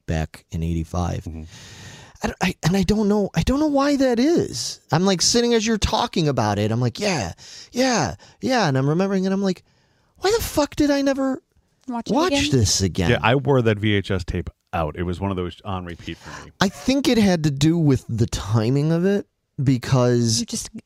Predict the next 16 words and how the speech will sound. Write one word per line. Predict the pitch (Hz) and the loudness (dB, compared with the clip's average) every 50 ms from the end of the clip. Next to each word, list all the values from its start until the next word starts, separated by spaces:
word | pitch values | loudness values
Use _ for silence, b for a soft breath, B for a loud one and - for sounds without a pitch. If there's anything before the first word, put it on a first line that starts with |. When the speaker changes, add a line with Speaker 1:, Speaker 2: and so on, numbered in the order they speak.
| _ - - | _ -8 -4
Speaker 3:
on | 226 226 226 | 0 0 2
that | 208 170 - - | 0 0 -4 -8
teeter | - - 240 233 240 233 226 | -4 -2 0 2 2 2 2
of | 208 | 0
just | 202 202 - - | -2 -6 -8 -4
being | 226 220 220 | -2 -2 -2
too | 214 - - 247 233 214 | -2 -2 -2 0 0 2
old? | 208 208 208 220 240 269 277 - | 0 0 0 0 0 0 2 2
Speaker 1:
'Cause | 185 156 139 | 2 4 4
I | 185 175 196 | 4 2 2
was | 208 202 190 143 - | 4 2 2 0 0
thirteen, | - - 156 135 - - - - 135 113 104 95 82 - - - - | -2 0 0 0 0 -2 -4 -4 -2 -2 -2 -4 -4 -6 -10 -12 -12
Speaker 2:
Mm-hmm. | 101 80 85 110 | -10 -8 -6 -2
Speaker 1:
you | 117 113 110 | -2 0 0
know, | 107 101 98 95 95 104 107 113 - | 0 0 0 0 0 0 -2 -2 -2
so | - - - - - - 160 151 147 147 143 143 139 135 131 127 - | -2 0 0 0 2 2 2 2 2 2 2 2 2 2 0 0 -2